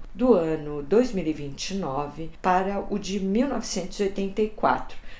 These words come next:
com o objetivo de mudar o curso da história e conter uma rebelião humana contra as máquinas no futuro. Ao chegar em mil novecentos e oitenta e quatro,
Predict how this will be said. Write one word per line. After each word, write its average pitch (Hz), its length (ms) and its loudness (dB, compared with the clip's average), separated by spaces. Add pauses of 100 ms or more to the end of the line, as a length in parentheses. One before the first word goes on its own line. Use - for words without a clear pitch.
(140)
com 269 200 2
o 233 120 4
objetivo 170 540 -2
de 185 100 -4
mudar 190 560 0
o 190 80 -2
curso - 540 -8
da 156 120 -2
história 160 720 -2 (140)
e 220 100 -4
conter 175 800 -2 (260)
uma 233 220 8
rebelião 185 680 2 (120)
humana 196 840 4
contra 180 480 2
as 190 180 2
máquinas 147 840 -4
no 151 220 -4
futuro. 147 680 -4 (220)
Ao 180 140 8
chegar 196 580 2
em 196 80 4
mil 160 180 -2
novecentos 131 520 -4
e 151 40 -2
oitenta 123 360 -4
e 127 60 -4
quatro, 156 600 0